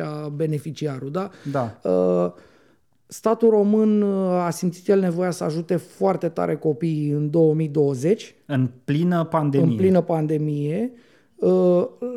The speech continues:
Speaker 1: ba chiar la începutul lui două mii douăzeci a simțit nevoia să intervină în sprijinul copiilor defavorizați, evident, material în România.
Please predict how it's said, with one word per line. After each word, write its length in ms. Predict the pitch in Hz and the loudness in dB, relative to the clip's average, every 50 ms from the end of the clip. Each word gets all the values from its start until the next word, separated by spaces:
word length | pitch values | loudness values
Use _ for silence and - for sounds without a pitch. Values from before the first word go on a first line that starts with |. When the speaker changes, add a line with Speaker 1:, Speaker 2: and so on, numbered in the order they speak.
| 220 185 | -6 -6
Speaker 1:
ba 220 | 165 156 185 180 | -2 0 0 -2
chiar 280 | 180 - 208 202 202 196 | 0 0 0 2 2 2
la 200 | 202 196 196 185 | 2 2 0 0
începutul 640 | 185 180 175 180 - 190 180 - 240 247 - 226 196 | -2 -2 -4 -2 -2 -4 -4 -2 -4 -4 0 2 2
lui 100 | 165 160 | 2 2
două 260 | 143 160 156 151 151 | 2 2 2 2 2
mii 140 | 147 151 147 | 0 -2 -4
douăzeci 680 | 143 151 147 143 143 139 127 139 147 139 131 - - 143 143 143 139 135 131 | -4 -4 -4 -2 -4 -4 -4 -4 -6 -6 -6 -10 -12 -10 -10 -8 -8 -8 -8
a 40 | 135 | -10
simțit 360 | 131 - 160 151 143 - 175 180 | -10 -8 -8 -10 -8 -6 -4 -4
nevoia 440 | 175 160 156 175 185 185 185 175 | -4 -2 -2 -2 -2 -2 -2 -4
să 560 | 160 160 - - 165 170 160 156 156 156 156 151 | -6 -8 -8 -4 -2 -2 0 0 0 0 0 0
intervină 600 | 156 156 156 151 170 156 147 160 190 190 185 180 | -2 -4 -2 -2 -2 -4 -2 -2 -2 -2 0 -2
în 80 | 175 165 | -2 -4
sprijinul 560 | 160 - - - 180 180 151 156 170 170 165 156 | -6 -6 -4 -2 -2 -2 0 -2 -2 -2 -2 -2
copiilor 520 | - 160 147 160 170 170 160 160 156 151 | -2 -2 -2 0 -2 -2 0 0 0 0
defavorizați, 1080 | 151 156 147 - 156 147 135 139 143 139 131 120 131 160 156 147 131 - - - 156 156 151 147 147 147 147 143 139 147 | -2 -6 -4 -4 -6 -4 -4 -4 -4 -4 -6 -6 -8 -8 -8 -8 -10 -14 -14 -10 -8 -8 -6 -6 -6 -4 -4 -6 -6 -6
evident, 460 | 156 156 147 165 147 165 151 139 135 - | -6 -6 -6 -4 -4 -2 -2 -4 -6 -8
material 680 | - 139 139 143 139 - 151 151 147 160 165 156 151 143 | -8 -8 -6 -6 -6 -4 -4 -2 -2 -2 -2 -2 -2 -4
în 160 | 143 147 151 | -2 -2 -2
România. 580 | 151 151 143 139 131 123 123 139 175 233 320 | -2 -2 -2 -2 -4 -4 -6 -6 -6 -8 -10